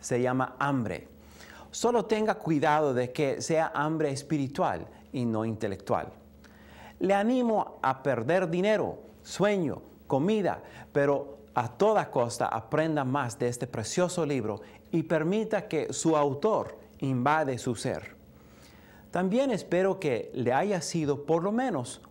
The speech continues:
una pequeña parte de la bendición que ha sido para mí. Quiero agradecerle por su participación y su trabajo en las lecturas y en las tareas. Estas le preparan para el servicio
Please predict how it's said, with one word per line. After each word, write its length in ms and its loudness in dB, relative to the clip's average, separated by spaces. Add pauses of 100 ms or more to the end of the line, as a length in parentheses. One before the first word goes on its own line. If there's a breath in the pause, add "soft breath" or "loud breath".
(120)
una 280 0
pequeña 420 0
parte 540 -2
de 140 -2
la 100 0
bendición 720 -2 (280 loud breath)
que 100 0
ha 120 0
sido 280 -2
para 200 0
mí. 200 -4 (1040 loud breath)
Quiero 240 4
agradecerle 960 2 (340 loud breath)
por 160 4
su 160 -4
participación 960 -4 (580 loud breath)
y 140 2
su 180 -2
trabajo 600 2
en 100 -2
las 160 -2
lecturas 760 -4
y 120 -2
en 80 0
las 220 -4
tareas. 600 -2 (640 loud breath)
Estas 380 2
le 100 0
preparan 640 0
para 200 -2
el 80 -4
servicio 800 -4